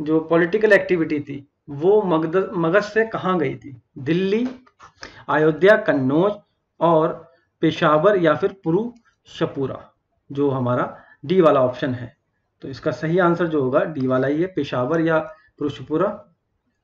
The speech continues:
कोणार्क सूर्य मंदिर, सॉरी, कृष्ण वंश के संस्थापक जो थे कुजुल कडफिसेस एक ही वंशज कनिष्क वक्य से इस साम्राज्य का पर सत्तारूढ़ हुआ।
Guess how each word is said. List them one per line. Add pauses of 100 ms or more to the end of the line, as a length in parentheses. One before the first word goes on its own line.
(720)
कोणार्क
सूर्य
मंदिर, (120)
सॉरी, (840)
कृष्ण
वंश
के
संस्थापक
जो
थे (760)
कुजुल (680)
कडफिसेस
एक
ही
वंशज
कनिष्क
वक्य (320)
से
इस
साम्राज्य
का
पर
सत्तारूढ़
हुआ।